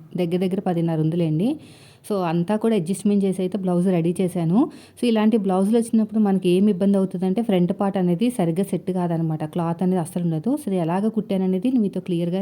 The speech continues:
ఎక్స్‌ప్లెయిన్ చేస్తాను. ప్రస్తుతానికైతే కటింగ్ చూపిస్తాను. దీనికోసం నేను వన్ మీటర్ లైనింగ్ తీసుకున్నాను. తడిపి ఆరబెట్టుకుని, ఐరన్ చేసుకుని, నాలుగు ఫోల్డింగ్ చేసుకున్నానండి. ఫోల్డింగ్ మొత్తం నా వైపుకు ఉంది. కోరాస్ అన్నీ కూడా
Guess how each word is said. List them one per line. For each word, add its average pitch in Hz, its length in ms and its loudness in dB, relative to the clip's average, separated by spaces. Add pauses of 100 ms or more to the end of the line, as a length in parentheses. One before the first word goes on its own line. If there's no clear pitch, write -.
ఎక్స్‌ప్లెయిన్ 180 380 -4
చేస్తాను. 170 400 -2 (160)
ప్రస్తుతానికైతే 202 720 -2 (380)
కటింగ్ 202 280 0
చూపిస్తాను. 185 540 0 (340)
దీనికోసం 233 480 4
నేను 233 200 6
వన్ 185 220 4
మీటర్ 196 240 2
లైనింగ్ 185 320 4
తీసుకున్నాను. 185 560 -2
తడిపి 175 360 -2
ఆరబెట్టుకుని, 180 500 -2
ఐరన్ 170 280 2
చేసుకుని, 175 360 0
నాలుగు 180 400 2
ఫోల్డింగ్ 175 320 0
చేసుకున్నానండి. 160 720 -2 (400)
ఫోల్డింగ్ 233 380 2
మొత్తం 233 280 -2
నా 190 140 2
వైపుకు 190 360 -2
ఉంది. 196 220 0 (240)
కోరాస్ 190 400 -2
అన్నీ 190 240 2
కూడా 190 300 0